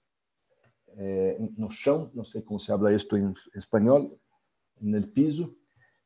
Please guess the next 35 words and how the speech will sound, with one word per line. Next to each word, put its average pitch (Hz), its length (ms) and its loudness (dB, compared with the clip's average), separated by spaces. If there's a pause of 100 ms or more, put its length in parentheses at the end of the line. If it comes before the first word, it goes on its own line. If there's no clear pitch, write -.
(280)
E, 120 60 -6
por 123 220 -4
lo 123 80 0
tanto, 143 340 0
porque 113 640 -4
vegetação 117 720 4
é 120 120 4
algo 120 320 4
que 117 120 -2 (140)
hace 113 220 -4
mucha 120 240 4
falta 127 540 0
em 107 140 -4
las 101 340 -4
áreas 104 300 -2
precárias 104 520 -2
de 110 80 0
Brasil, 110 460 2 (260)
mucha 143 380 2
árvore, 92 460 2 (480)
que 113 100 -4
é 110 80 4
uma 113 260 0
maneira 110 360 4
de 117 140 -2 (640)
coexistir 123 600 2
a 107 40 6
vegetação 113 760 4 (380)
com 120 240 4
o 120 320 -2
trânsito 131 440 4
intenso 123 460 4
de 113 100 2
pessoas 113 600 0
abaixo. 90 480 -2